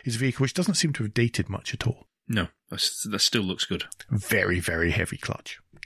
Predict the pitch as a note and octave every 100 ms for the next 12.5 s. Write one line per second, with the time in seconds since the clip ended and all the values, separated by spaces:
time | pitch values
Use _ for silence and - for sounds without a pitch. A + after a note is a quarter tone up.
0 | - - - - - - - - - -
1 | F#2 - - A#2 G2 - F2+ F2+ - -
2 | - - - B2 D3 C3+ D3 B2+ - A2+
3 | - G#2+ G#2 - C3+ A#2 B2 - A#2+ D3+
4 | D#3 - A#2 G#2+ A#2+ G#2 G2+ G#2 G#2 -
5 | A2 G2 G2 G#2 G2 G2+ G2 G2 - -
6 | G#2 F#2 F#2+ F#2+ F#2 - G2 G#2 G#2+ -
7 | C3 C#3 D3+ D3+ - - - - A#2+ A2+
8 | G#2+ G#2+ G#2 - G2+ G2+ - G#2+ G2+ G2+
9 | G2 - E3 D#3 - D#3 C3+ - _ _
10 | _ - - F#2+ - G2+ B2+ A#2+ G#2 -
11 | G2 G2 F#2+ - A#2 A2+ B2 C3+ - A2+
12 | A#2 G#2+ G#2 G#2 G#2